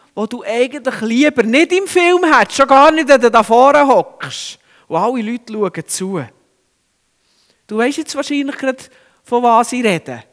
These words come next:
Ich weiss es nicht. Auch nicht bei deinem Film, bei meinem weiss ich ein paar Sachen. Unrecht, Egoismus, all die geheimen Sachen, die du bis heute noch nie einem Menschen anvertraut hast,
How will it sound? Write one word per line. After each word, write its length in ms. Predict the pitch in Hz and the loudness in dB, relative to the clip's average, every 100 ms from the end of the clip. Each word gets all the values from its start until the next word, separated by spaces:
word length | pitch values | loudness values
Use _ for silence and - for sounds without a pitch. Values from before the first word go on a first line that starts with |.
| _ | _
Ich 180 | - 165 | -20 -14
weiss 260 | 139 131 - | -14 -14 -16
es 140 | - | -16
nicht. 440 | 139 135 - - | -14 -14 -16 -16
Auch 180 | 151 151 | -12 -10
nicht 200 | 143 156 | -12 -12
bei 80 | 143 | -14
deinem 220 | 151 185 | -14 -14
Film, 240 | 175 139 135 | -12 -12 -12
bei 120 | 143 | -14
meinem 260 | 151 185 | -14 -12
weiss 240 | 135 127 135 | -12 -12 -14
ich 80 | 131 | -16
ein 60 | |
paar 160 | 123 127 | -14 -14
Sachen. 480 | - - - _ _ _ _ _ _ _ _ _ _ _ _ _ _ _ _ | -16 -20 -20 _ _ _ _ _ _ _ _ _ _ _ _ _ _ _ _
Unrecht, 880 | 202 254 254 190 135 110 - - _ _ _ _ _ _ _ _ _ - | -10 -8 -8 -10 -12 -18 -20 -20 _ _ _ _ _ _ _ _ _ -14
Egoismus, 1080 | 170 165 156 208 - 175 143 - - - _ _ _ _ _ | -12 -8 -8 -8 -10 -16 -20 -20 -20 -20 _ _ _ _ _
all 160 | - 302 | -14 -12
die 140 | 277 | -14
geheimen 440 | - 226 294 302 | -10 -8 -8 -8
Sachen, 420 | 233 214 247 - 220 | -8 -8 -8 -12 -14
die 60 | |
du 80 | 202 | -12
bis 200 | 214 - | -12 -12
heute 240 | 233 - | -14 -12
noch 140 | 190 185 | -14 -12
nie 280 | 202 262 311 | -10 -8 -8
einem 460 | - 190 185 185 | -10 -16 -14 -12
Menschen 400 | 185 214 220 - | -12 -12 -14 -18
anvertraut 800 | 165 190 - _ 185 175 185 _ | -18 -18 -20 _ -18 -16 -18 _
hast, 460 | - - - - | -20 -20 -20 -20